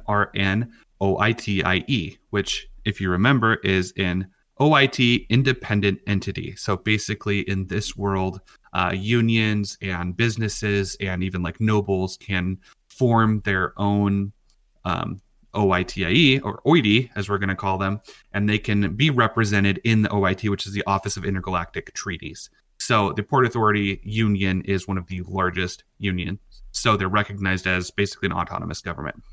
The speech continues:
The Port Authority has a presence on most worlds. Uh, among its numbers are some of the hardiest and most talented mechanics, pilots, and spacefarers around. Often the first ones into a hazardous environment to build and maintain the systems needed to keep everyone's ships moving.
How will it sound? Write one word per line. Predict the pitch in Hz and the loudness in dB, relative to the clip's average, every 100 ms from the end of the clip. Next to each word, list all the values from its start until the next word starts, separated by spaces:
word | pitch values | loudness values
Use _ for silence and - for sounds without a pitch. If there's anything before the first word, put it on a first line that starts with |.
| - - | -20 -4
The | 117 104 | 0 0
Port | - 147 | 0 -2
Authority | 135 117 113 | 0 2 2
has | 117 113 101 | 2 2 2
a | 110 104 101 | 2 4 4
presence | - 135 147 131 | 2 2 2 2
on | 104 | 2
most | 95 - | 0 0
worlds. | 127 151 180 - - - - - | 2 4 2 -6 -18 -20 -20 -4
Uh, | 101 - | -2 2
among | 117 147 165 | 4 4 4
its | 156 135 | 0 2
numbers | 135 135 120 | 2 4 0
are | 113 | -2
some | 104 | -2
of | 101 | -2
the | |
hardiest | 98 123 123 127 - | 0 2 4 2 2
and | 101 | 0
most | 95 - | 0 0
talented | 113 107 104 101 | 0 0 -2 -4
mechanics, | 85 - 123 117 - | -4 0 2 0 -4
pilots, | - - 113 110 - | -6 0 2 2 -2
and | 95 | -4
spacefarers | - 101 - 90 87 | -2 -2 0 -2 -2
around. | 98 104 - - - _ _ | 0 0 -2 -8 -20 _ _
Often | 123 123 123 | 0 0 -2
the | 113 | 0
first | 113 - | -2 0
ones | 113 | 0
into | 107 101 92 | 0 0 0
a | |
hazardous | 107 104 104 101 - | 0 0 -2 -6 -6
environment | 98 107 127 147 - | 0 2 2 0 -4
to | 101 | -6
build | 104 101 | -2 0
and | 98 | 2
maintain | 98 98 104 98 | 0 0 0 0
the | |
systems | - 104 - 101 - | -2 -6 -4 -4 -2
needed | 110 101 101 | -4 -4 -6
to | - | -10
keep | - - 98 | -8 -6 -6
everyone's | 95 98 95 | -4 -4 -4
ships | - 101 95 - 113 | -4 -4 -6 -8 0
moving. | 120 113 62 | 2 2 -2